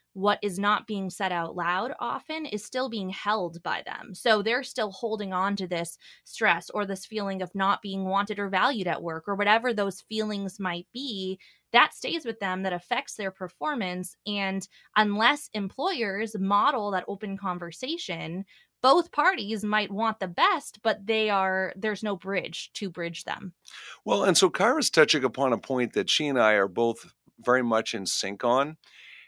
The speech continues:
Speaker 2: And in the Mindset Wellness platform, one of the things we talk about is when we use words like wellness, my experience with wellness platforms are they're solution-based. And what I mean by that is,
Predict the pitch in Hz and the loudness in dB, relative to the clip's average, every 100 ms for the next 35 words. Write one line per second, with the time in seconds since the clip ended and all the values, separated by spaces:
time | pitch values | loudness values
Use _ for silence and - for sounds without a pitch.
0 | _ 143 147 139 131 - - - 135 139 | _ 2 4 4 0 -6 -6 0 2 4
1 | 151 226 233 170 - 117 117 113 98 - | 4 2 0 0 0 2 2 0 -6 -6
2 | 98 87 - 87 90 87 113 180 175 143 | -6 -6 -8 -14 -14 -10 -4 -4 -4 -4
3 | 123 110 95 104 95 92 92 90 87 85 | -4 -6 -6 -2 -2 -4 -8 -8 -10 -10
4 | - - - _ 120 127 135 175 233 143 | -10 -10 -20 _ 0 0 0 -4 -6 2
5 | 143 139 - 107 - 90 101 101 117 151 | 2 2 -2 -4 -4 -4 -2 0 -2 -6
6 | - - _ _ _ _ _ _ _ 113 | -6 -8 _ _ _ _ _ _ _ 0
7 | 131 202 226 - - 151 135 117 117 104 | 4 4 2 -4 -4 -4 -2 -4 -6 -10
8 | 98 104 117 117 104 - 98 92 - 92 | -4 4 4 4 -4 -4 -4 -4 -10 -12
9 | 90 90 - - _ _ 127 127 120 - | -12 -12 -14 -14 _ _ 4 6 4 2
10 | - 120 127 143 - 95 87 90 - - | -2 -2 -2 -2 -4 -4 -10 -12 -10 -12
11 | - _ _ 120 131 131 139 180 160 123 | -12 _ _ 0 4 4 2 -2 2 2
12 | 107 107 98 - 104 98 95 - | 2 0 -2 -2 -2 -2 -4 -8